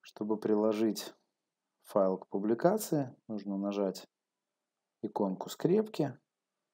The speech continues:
и выбрать местоположение файла, например, отправить с моего компьютера. Вот мы опубликуем такую картинку. После того, как файл загрузится, и вы напишите со-,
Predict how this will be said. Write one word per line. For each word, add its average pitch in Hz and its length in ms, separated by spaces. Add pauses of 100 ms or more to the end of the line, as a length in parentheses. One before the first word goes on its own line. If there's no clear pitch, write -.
(260)
и 110 80
выбрать 127 560 (100)
местоположение 104 840
файла, 80 420
например, 101 480
отправить 101 400
с - 100
моего 87 240
компьютера. - 680 (1000)
Вот 139 200
мы 101 80
опубликуем 101 600
такую - 320
картинку. - 680 (1800)
После - 220
того, 107 200
как 104 200
файл 98 280
загрузится, 160 800 (1600)
и 104 60
вы 101 120
напишите 95 560
со-, 95 580